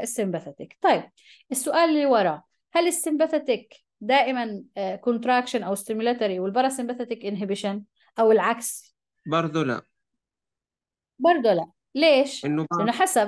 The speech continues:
Speaker 2: يعني
Speaker 1: في أماكن
Speaker 2: آه.
Speaker 1: السمباثيتك بيعملها إيش يا رائد؟
Speaker 2: بعض مرات ال-، السمباثيتك بيعمل يعني ف-، يعني فعل
Speaker 1: انهبيشن.
Speaker 2: شبيه للس-، للباراسمباثيتك بس في أماكن معينة.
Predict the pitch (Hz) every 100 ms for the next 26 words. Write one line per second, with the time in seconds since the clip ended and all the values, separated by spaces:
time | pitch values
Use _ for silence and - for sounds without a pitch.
0 | 208 254 294 349 - 311 320 311 277 247
1 | 240 - - 254 277 262 247 233 233 247
2 | 247 240 254 226 - 196 185 185 180 185
3 | 175 _ _ _ _ _ - - 160 175
4 | 170 175 190 190 180 175 170 165 - 170
5 | 175 180 165 160 170 165 165 160 151 151
6 | 147 143 143 139 135 - _ _ _ _
7 | _ - - 139 135 143 220 226 226 202
8 | 220 233 208 202 185 170 160 175 170 170
9 | 156 160 151 175 208 220 220 226 226 214
10 | 208 180 139 117